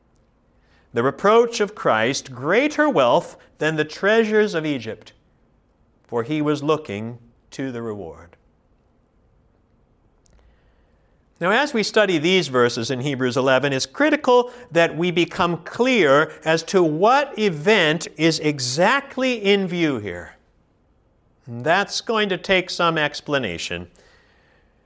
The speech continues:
To start with, notice in verse twenty-four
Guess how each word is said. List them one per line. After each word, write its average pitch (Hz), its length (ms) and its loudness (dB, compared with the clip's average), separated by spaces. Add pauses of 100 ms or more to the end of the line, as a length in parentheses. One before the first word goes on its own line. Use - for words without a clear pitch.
(340)
To 180 120 -4
start 240 360 2
with, 131 420 2 (640)
notice 277 560 0
in 165 240 -4
verse 202 340 2
twenty-four 156 1200 0